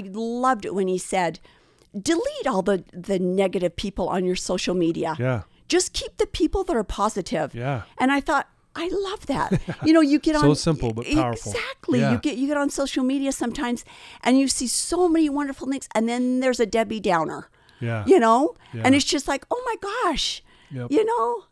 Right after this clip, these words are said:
Speaker 1: you know, that's,
Speaker 2: Yeah.
Speaker 1: that's not, you know, talk politics or,
Speaker 2: <laughs>
Speaker 1: you know,
Speaker 2: Right.
Speaker 1: talk, you know, let, let's, let's encourage people,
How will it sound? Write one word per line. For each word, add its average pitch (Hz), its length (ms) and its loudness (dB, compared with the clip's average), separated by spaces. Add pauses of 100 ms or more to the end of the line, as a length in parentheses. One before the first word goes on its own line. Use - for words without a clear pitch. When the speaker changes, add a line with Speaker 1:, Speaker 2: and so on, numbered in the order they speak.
(100)
Speaker 1:
you 370 180 2
know, 269 140 -2
that's, 285 240 -4
Speaker 2:
Yeah. 240 80 -6
Speaker 1:
that's 311 260 -2
not, 466 200 -6 (340)
you - 80 -4
know, 294 160 0
talk - 380 -4 (160)
politics - 720 -2
or, 208 380 0 (180)
Speaker 2:
<laughs> - 180 -6
Speaker 1:
you 277 140 0
know, 427 400 4
Speaker 2:
Right. - 160 4
Speaker 1:
talk, - 200 6 (340)
you - 80 -2
know, 294 100 6
let, 494 260 2
let's, 440 420 2
let's - 360 -2 (440)
encourage 294 640 -2
people, 208 460 -2